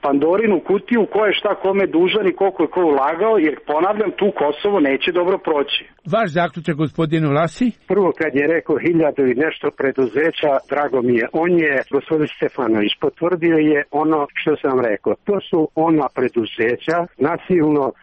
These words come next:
Speaker 3: transformisala kao pravno u srpsko vlasništvo. One su ostale tu i posle devedeset devete su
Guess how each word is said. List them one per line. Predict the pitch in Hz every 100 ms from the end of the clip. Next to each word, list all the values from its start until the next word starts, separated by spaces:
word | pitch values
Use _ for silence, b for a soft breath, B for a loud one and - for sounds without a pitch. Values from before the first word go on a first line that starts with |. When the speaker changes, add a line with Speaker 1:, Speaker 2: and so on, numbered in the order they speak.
| -
Speaker 3:
transformisala | 160 196 165 208 185 151 139 123 - 123 104 98
kao | - 120 113 110
pravno | 127 131 120 123 120 107 B B B
u | -
srpsko | 143 160 143 - 143
vlasništvo. | 117 175 190 - 185 202
One | 180 233
su | - 185
ostale | 190 - 214 202
tu | - 170 214
i | 196 -
posle | 202 - 208
devedeset | 196 160 147 185 - 208
devete | 135 120 147 160 208 202 B B B - -
su | 196 254